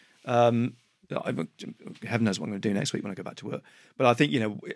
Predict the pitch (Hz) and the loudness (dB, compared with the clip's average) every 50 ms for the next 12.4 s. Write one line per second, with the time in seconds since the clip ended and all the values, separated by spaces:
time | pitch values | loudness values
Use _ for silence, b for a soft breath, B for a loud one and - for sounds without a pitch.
0 | _ _ _ - - 76 - - 139 120 - - - 113 113 113 - 110 92 98 | _ _ _ -16 -16 -14 -8 -2 0 0 2 2 0 0 -2 0 -2 0 -2 0
1 | 98 101 101 - - - - - 123 - - 117 104 - 113 104 98 - 95 90 | -2 -2 -4 -6 -6 -8 -6 -6 -8 -6 -2 -2 0 2 2 0 0 0 -4 -4
2 | - - 113 107 104 104 98 - b b b b b b b b b b b _ | -2 -2 0 0 0 -2 -4 -8 b b b b b b b b b b b _
3 | _ _ B B B B 127 B - 131 127 123 120 - - 127 131 123 120 - | _ _ B B B B -8 B -2 0 0 0 -2 -2 -2 -2 -2 -2 -2 2
4 | 135 117 - - - - 139 123 117 113 113 120 110 113 113 - 131 120 117 107 | 0 0 0 -2 -8 -4 -2 0 0 0 0 0 0 0 0 0 0 0 0 -2
5 | - - 127 - - - - 123 113 113 110 113 120 117 - 117 113 107 - - | -2 -2 -2 -2 -2 -6 -4 -2 0 2 2 2 2 0 0 -2 -4 -4 -6 -4
6 | 127 113 107 - - - - 113 110 110 113 110 113 - - 104 - 113 104 117 | -2 -2 -2 -2 -2 -4 -2 -2 0 0 0 -2 -2 -4 -4 -4 -2 -4 -4 -4
7 | 113 104 98 95 101 101 92 - - - - 131 117 110 110 107 - b b b | -6 -8 -8 -8 -10 -10 -6 -4 -6 -2 0 2 4 4 2 0 -4 b b b
8 | b b b b - 113 117 110 117 117 113 107 - - 123 113 110 - - 117 | b b b b -4 -4 -2 0 0 -2 -2 -4 -4 -2 0 0 0 -2 -8 -10
9 | 117 - 120 123 117 - 123 120 131 127 120 117 - 127 117 117 110 - - _ | -6 -6 -6 -6 -6 -6 -2 0 0 0 0 0 2 4 4 4 2 0 -10 _
10 | _ _ _ _ _ _ _ _ _ - - 113 110 107 107 104 104 104 - - | _ _ _ _ _ _ _ _ _ -8 -4 0 2 2 2 2 2 -2 -4 -6
11 | - 127 123 123 120 110 - - 110 110 - - - 120 113 107 101 - - 110 | -4 0 0 0 0 0 -4 -8 -10 -6 -4 0 0 2 2 0 -2 -2 -4 -2
12 | 107 107 107 - - 120 113 113 | -2 -2 -2 -4 -6 -6 -6 -6